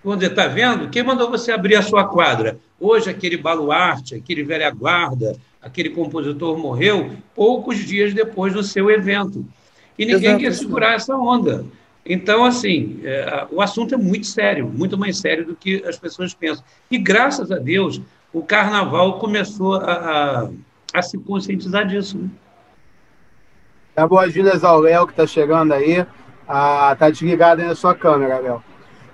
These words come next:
Speaker 3: Mas, Armando, a Mangueira suspendeu? Que é notícia de hoje, isso? Como é que é?
Speaker 2: Então, é, a Mangueira, na verdade, ela vai fazer lives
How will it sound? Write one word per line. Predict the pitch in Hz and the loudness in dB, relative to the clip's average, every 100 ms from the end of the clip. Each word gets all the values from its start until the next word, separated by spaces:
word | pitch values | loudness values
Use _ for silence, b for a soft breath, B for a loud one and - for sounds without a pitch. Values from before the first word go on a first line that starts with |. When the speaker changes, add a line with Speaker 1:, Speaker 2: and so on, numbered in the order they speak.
| - | -2
Speaker 3:
Mas, | 175 196 196 | 4 6 8
Armando, | 220 226 165 151 | 8 6 6 6
a | 147 147 143 | 8 8 6
Mangueira | 151 147 185 | 4 4 4
suspendeu? | - 165 156 190 214 160 123 - - - - | 4 2 6 8 8 6 2 -14 -20 -20 -8
Que | 147 | -2
é | |
notícia | 147 - 156 | -2 2 4
de | 143 | 6
hoje, | 185 202 160 202 | 8 8 6 6
isso? | 226 165 | 6 2
Como | 175 | -4
é | 170 | 0
que | 185 | 4
é? | 151 127 - - _ _ _ _ | 4 2 -6 -20 _ _ _ _
Speaker 2:
Então, | 190 180 185 143 | 2 6 6 4
é, | 156 156 151 - | 2 4 4 4
a | 160 | 0
Mangueira, | 165 156 175 185 | 2 6 6 6
na | 175 | 4
verdade, | 165 165 151 160 160 | 2 2 4 4 6
ela | 160 | 6
vai | 165 | 6
fazer | 160 160 139 156 | 4 2 4 4
lives | 135 135 156 180 202 196 - | 6 8 6 4 0 -2 -8